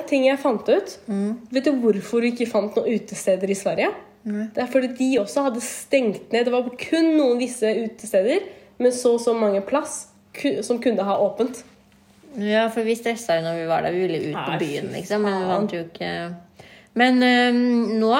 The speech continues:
Speaker 1: Ja.
Speaker 2: er det åpent.
Speaker 1: Nå er det åpent.
Speaker 2: Jeg var ute på fredag
Speaker 1: Åh,
Speaker 2: med jobben.
Speaker 1: heldig gris. Ja.
Speaker 2: Og så vet jeg, jeg følte meg sånn, det var så rart. Den der reisen var på og begynte å danse, jeg tenkte,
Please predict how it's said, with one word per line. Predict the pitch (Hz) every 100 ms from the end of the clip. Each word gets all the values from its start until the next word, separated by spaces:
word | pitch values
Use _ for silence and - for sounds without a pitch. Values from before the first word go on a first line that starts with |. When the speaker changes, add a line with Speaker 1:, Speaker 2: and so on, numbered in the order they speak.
| 392 311 -
Speaker 1:
Ja. | 247 294 -
Speaker 2:
er | 226
det | 226
åpent. | 180 - 139 - -
Speaker 1:
Nå | 302 392
er |
det | 247
åpent. | 175 - 160 156 - - -
Speaker 2:
Jeg | 202
var | 240
ute | 214 190 180 170 165 165 160 160 165
på | 175
fredag | - 175 156 151 160 156 - -
Speaker 1:
Åh, | - - - -
Speaker 2:
med | 185
jobben. | 170 190
Speaker 1:
heldig | 196 -
gris. | - - -
Ja. | 226 240 277 - -
Speaker 2:
Og | 202
så |
vet | 226
jeg, | 247
jeg | 254
følte | 208
meg | 208
sånn, | 214 196 196 - - _ _
det |
var | 208
så | - 214
rart. | 175 160 302 523 - - - - - - - - - 247
Den |
der | 269 285
reisen | 277 214 233
var | 220
på | 220
og |
begynte | 214 196 196
å |
danse, | 196 196 185 180
jeg | 185
tenkte, | 190 180 185